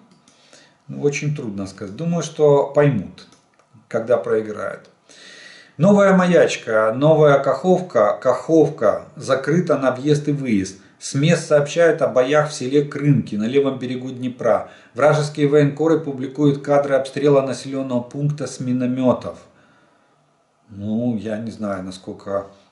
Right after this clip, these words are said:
Мгм. Спасибо за информацию. Е, добрий вечір, пане Олеже. Ось іноді читаю коментарі рашистів і дивуюсь відсутності інтелекту.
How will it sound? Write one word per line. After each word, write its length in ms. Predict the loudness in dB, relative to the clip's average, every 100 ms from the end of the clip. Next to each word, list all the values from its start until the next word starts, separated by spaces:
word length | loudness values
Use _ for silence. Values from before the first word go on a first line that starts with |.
| _
Мгм. 360 | -18 -16 -18 -20 _ -20
Спасибо 500 | -12 -10 -8 -4 -2
за 120 | -2
информацию. 720 | -4 -4 -4 -6 -10 -18 -20 _ _ _ _ _ _ _ _ _ _ _ _ _ _ -20 _ _ _ -8
Е, 380 | 2 6 6 6
добрий 300 | 6 6 6
вечір, 420 | 6 2 -4 0
пане 340 | 0 2 0
Олеже. 460 | 2 4 4 2 -6 -8 -10 2
Ось 280 | 4 4
іноді 320 | 6 6 4 -4
читаю 420 | 0 4 4 4
коментарі 540 | 2 4 6 4 4
рашистів 600 | 2 0 0 -2 -2 -8
і 20 |
дивуюсь 540 | -6 -6 -4 -2 -2 -4
відсутності 640 | -10 -6 0 0 -2 -6
інтелекту. 640 | -8 -6 -2 0 -2 -12